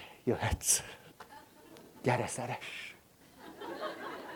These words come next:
És hát én egy pici csecsemő vagyok, én nekem tulajdonképpen ennyi elég is. Tehát az én, hogy létezek, az már elég.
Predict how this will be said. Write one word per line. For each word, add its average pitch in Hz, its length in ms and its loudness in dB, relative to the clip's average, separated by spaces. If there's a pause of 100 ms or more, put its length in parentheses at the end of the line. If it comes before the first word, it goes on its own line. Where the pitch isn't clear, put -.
(1200)
És - 140 12
hát 330 140 12
én 190 100 12
egy 170 60 12
pici 139 220 12
csecsemő 156 400 12
vagyok, 160 300 12
én 160 120 12
nekem 139 280 10
tulajdonképpen 123 680 10
ennyi 139 300 12
elég 117 340 12
is. 131 100 10
Tehát 160 220 10
az 160 140 8 (220)
én, 208 180 12
hogy 156 220 12
létezek, 180 520 12
az 127 120 10
már 127 220 10
elég. 110 280 6